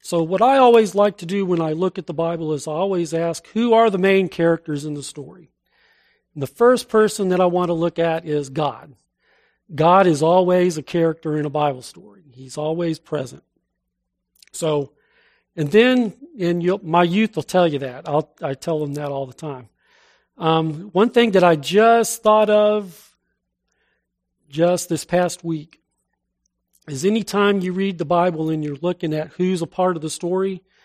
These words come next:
you should always consider that you are a part of the story. When you're reading in the Bible, you should always look at, "Where do I fit in,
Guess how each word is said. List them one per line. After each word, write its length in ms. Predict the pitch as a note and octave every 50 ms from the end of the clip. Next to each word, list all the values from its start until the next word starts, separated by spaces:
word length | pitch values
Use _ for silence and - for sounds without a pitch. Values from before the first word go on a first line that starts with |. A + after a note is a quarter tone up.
| _ _ _ _ _ _ _
you 80 | - C#3
should 200 | - - D#3 D#3
always 360 | E3 F#3 F#3+ F#3+ F#3 F#3 -
consider 540 | - - E3+ - - - F3+ F3+ E3 F3 D#3
that 260 | C3 D3 D3+ D3+ D#3
you 420 | D3 D#3 F#3+ G#3 G3+ F3+ E3 D#3
are 200 | D#3+ D3+ D3+ D#3+
a 60 | D#3
part 320 | D3+ - - E3 D#3 D#3 D3
of 100 | D3 C3+
the 80 | C#3+
story. 500 | - - - D#3 C#3+ C#3+ C#3 - F#3 - _ _ _ _ _ _ _ _ _ _
When 260 | - D#3 D3+ E3 G3 G3+
you're 160 | G#3 G#3+ G#3
reading 640 | F3+ G3 G3+ G3+ G3 F#3+ G3+ G3+ G3+ G3 G3 F#3+ -
in 180 | - F#3 E3 F3+
the 60 | F#3
Bible, 420 | D3+ E3 D#3+ D#3+ E3 D#3+ D#3 D#3+ D3+
you 100 | D3 D3+
should 180 | C#3+ - D#3 D#3
always 440 | D#3+ E3 E3+ F#3 F3 E3+ D#3+ C#3+
look 240 | D#3 D#3+ E3 D#3+ -
at, 340 | D#3 D#3 D3+ D3 D3 - C#3
"Where 400 | C3 C#3 D#3 E3 F#3+ G#3 G#3 G#3
do 180 | F3+ F3 D3+ F3+
I 180 | E3+ F3 F3
fit 380 | E3 - _ - E3+ D#3+ F3 -
in, 440 | F3+ D#3+ D#3+ D3 C#3 C3+ C3+ C3+